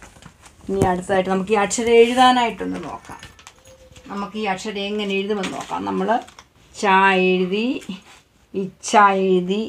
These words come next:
ജ. ഇത് വളരെ സിമ്പിളാണ്.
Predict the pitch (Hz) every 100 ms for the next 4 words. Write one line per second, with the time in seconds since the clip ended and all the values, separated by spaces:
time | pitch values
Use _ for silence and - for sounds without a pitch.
0 | - 185 185 196 180 - - - _ _
1 | - 196 196 196 202 208 220 233 254 262
2 | - 190 190 202 185 185 202